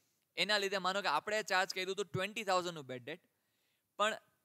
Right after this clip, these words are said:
as per rules and reg-, rules and regulation ten thousand નું બેડ ડેટ છે એ ત્યારે ડિસઅલાઉડ થયું હતું કે ભાઈ ઇન્કમ ટેક્સ વાળા કહેતા હતા કે ભાઈ આ ટ્વેન્ટી થાઉઝન્ડનું બેડ ડેટ છે એ તમને as a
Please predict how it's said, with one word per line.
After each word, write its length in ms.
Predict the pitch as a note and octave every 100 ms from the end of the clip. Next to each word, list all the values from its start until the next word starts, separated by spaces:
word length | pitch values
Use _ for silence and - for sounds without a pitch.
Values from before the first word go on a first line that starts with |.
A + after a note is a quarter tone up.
| -
as 140 | F#3+
per 200 | - A#3
rules 300 | G3 G3+ A3
and 120 | A3+ G#3
reg-, 200 | F3+ -
rules 220 | D#3 G#3 A3+
and 120 | G#3
regulation 520 | F3+ G3+ F#3 F3+ G#3 F#3+ _ -
ten 200 | G#3+ A#3+
thousand 300 | A3 G#3 G#3+
નું 120 | G#3 E3+
બેડ 140 | F3
ડેટ 200 | F3+ F#3+ -
છે 100 | G3+ -
એ 40 | F3
ત્યારે 260 | F#3+ F#3+ F#3+
ડિસઅલાઉડ 640 | E3+ B3+ - F3+ D3+ C3+
થયું 140 | C#3 B2
હતું 140 | A#2+ _ _ _ _
કે 80 | D#3
ભાઈ 140 | F3 E3
ઇન્કમ 240 | G3 G#3
ટેક્સ 100 | G3+
વાળા 180 | G3+ F#3+
કહેતા 180 | F3+ F#3
હતા 120 | F#3+ F#3+
કે 60 |
ભાઈ 160 | F3+ - E3
આ 60 |
ટ્વેન્ટી 320 | F#3 F3+ F3+ F3+
થાઉઝન્ડનું 400 | F3 F3 F3 D#3+
બેડ 160 | D3
ડેટ 160 | D#3+ E3 F#3+
છે 80 | C3 _ _ _ -
એ 140 | F3 F3 F#3 _ _ _ _ _ _ -
તમને 320 | D#3+ E3 F3 E3 -
as 160 | D#3 D3
a 20 | F3